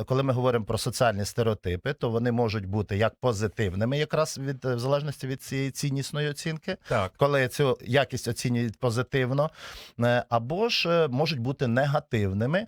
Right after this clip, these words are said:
Speaker 2: Мгм.
Speaker 1: коли якусь якість оцінюють негативно.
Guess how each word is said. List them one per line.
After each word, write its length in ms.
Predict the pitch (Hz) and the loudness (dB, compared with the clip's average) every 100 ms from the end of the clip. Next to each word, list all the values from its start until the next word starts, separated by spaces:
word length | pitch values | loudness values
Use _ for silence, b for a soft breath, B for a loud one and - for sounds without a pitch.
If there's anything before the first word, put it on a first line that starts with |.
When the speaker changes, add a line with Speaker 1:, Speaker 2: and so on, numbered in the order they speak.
| B | B
Speaker 2:
Мгм. 100 | 120 | 0
Speaker 1:
коли 180 | 107 143 | 2 4
якусь 340 | 143 - 127 120 | 2 2 -2 2
якість 460 | 123 - 220 - | 2 2 -6 -4
оцінюють 760 | 117 - 151 156 160 147 - - - | -4 0 -2 0 -2 -4 -10 -16 -4
негативно. 1160 | 110 123 117 85 - 87 98 - 92 90 90 | 0 2 2 0 -4 -4 -4 -2 -2 -2 -4